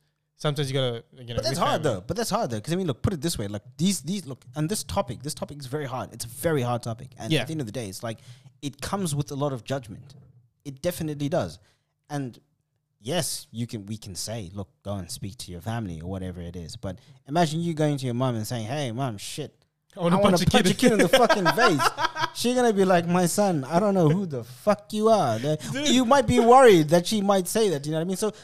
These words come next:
Speaker 2: that makes
Speaker 1: What
Speaker 2: it
Speaker 1: do you
Speaker 2: hard.
Speaker 1: mean?
Speaker 2: So it's like,
Speaker 1: Dude, your mum never hit you in the face? She smacked her own kid in the face, dude.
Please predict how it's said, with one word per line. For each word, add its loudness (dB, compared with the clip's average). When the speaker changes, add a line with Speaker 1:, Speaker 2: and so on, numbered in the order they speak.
Speaker 2:
that -2
makes -2
Speaker 1:
What 0
Speaker 2:
it 2
Speaker 1:
do 2
you 2
Speaker 2:
hard. 2
Speaker 1:
mean? -6
Speaker 2:
So -4
it's -4
like, -2
Speaker 1:
Dude, -6
your -4
mum 4
never 4
hit 4
you -2
in 0
the -2
face? -2
She 0
smacked 2
her 2
own 4
kid -2
in -2
the 0
face, -4
dude. -6